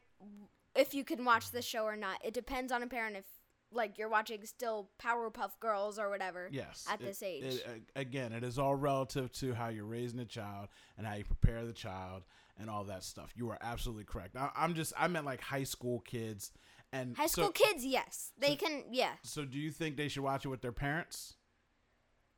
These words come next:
Speaker 1: I think they should watch it with their parents. It would be better if they were to watch it with their parents. Although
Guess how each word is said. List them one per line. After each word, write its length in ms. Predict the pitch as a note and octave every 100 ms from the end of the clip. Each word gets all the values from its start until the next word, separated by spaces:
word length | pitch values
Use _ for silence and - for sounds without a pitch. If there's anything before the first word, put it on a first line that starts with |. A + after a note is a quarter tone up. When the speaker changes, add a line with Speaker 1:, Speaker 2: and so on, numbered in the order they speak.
| _ _ _ _ _ -
Speaker 1:
I 140 | B3+
think 380 | - F#4 F4 C4
they 220 | C#4 C4+
should 500 | - - B3 B3 G#3+
watch 240 | G3 F3+
it 100 | G#3+
with 140 | E3 F#3
their 140 | F3
parents. 440 | G3 D#3+ A2 G3+ A3
It 160 | A3
would 180 | A#3+ A#3+
be 120 | C#4
better 300 | A#3 A#3+ B3
if 120 | A3+
they 160 | A3 G#3+
were 260 | G#3 G#3+ A3
to 100 | A#3+
watch 200 | B3 C#4+
it 120 | A#3
with 160 | B3+
their 100 | B3+ B3+
parents. 560 | C4+ C4 - - - _ _ _ -
Although 500 | B3+ C#4+ D4 C#4+